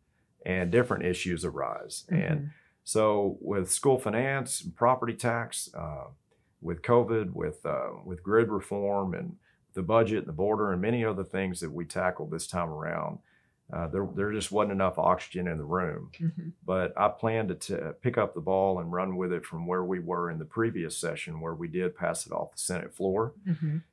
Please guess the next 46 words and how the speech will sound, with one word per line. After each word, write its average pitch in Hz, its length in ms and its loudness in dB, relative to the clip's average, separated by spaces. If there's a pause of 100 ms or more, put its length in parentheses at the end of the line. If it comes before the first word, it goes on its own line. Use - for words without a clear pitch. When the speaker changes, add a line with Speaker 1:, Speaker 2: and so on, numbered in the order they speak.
(100)
Speaker 1:
And 92 460 0
with 92 200 -2
forty 117 320 6
retirements 98 760 2
in 87 80 -2
the 85 60 -2
House 101 600 -2
and 85 260 -4
five 95 300 6
to 85 80 -4
seven 98 400 2
in 85 140 -2
the 78 60 -6
Senate, 101 520 -2 (100)
uh, 82 220 -4
as 95 260 0
we 82 120 -6
speak, 107 520 -2 (480)
um, 85 600 -2 (240)
y-, 90 180 -6
you 95 140 -2
know, 87 500 0 (100)
I, 82 140 -4 (100)
I, 90 140 -2 (160)
I 85 120 0
think 95 320 -2
there 92 120 -2
will 87 140 -4
be 95 160 0
a 87 40 0
new 90 240 -2
look 92 280 0
at, - 80 -8 (320)
at, - 360 -8
uh, - 260 -10 (180)
at 82 120 -8
what 85 200 -2
we 87 100 -4
had 87 200 0
to - 80 -6
offer, 50 480 -2
and 50 100 -8
I, 50 140 -6 (260)
I 78 60 -4
hope 85 260 -6
it, - 160 -10